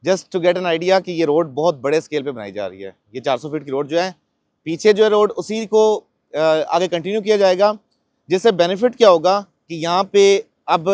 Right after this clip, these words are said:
end to end ना, अगर आप इंटरचेंज से उतरते हैं, उसके बाद आपने सेक्टर सी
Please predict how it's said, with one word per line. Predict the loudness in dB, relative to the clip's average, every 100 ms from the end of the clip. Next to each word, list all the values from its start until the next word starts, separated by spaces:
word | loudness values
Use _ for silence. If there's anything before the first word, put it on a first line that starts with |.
| -2 -2
end | -6 -2
to | -4
end | -4 -6
ना, | -8 -10 _ _
अगर | -2 2
आप | 2 2 0 0 -2 _ _ _ _ -10
इंटरचेंज | -2 0 0 0
से | -2
उतरते | -2 -2 -2
हैं, | -2
उसके | -6 0
बाद | 2 2
आपने | 0 -6
सेक्टर | -8 -8 -12
सी | -8 -8 -8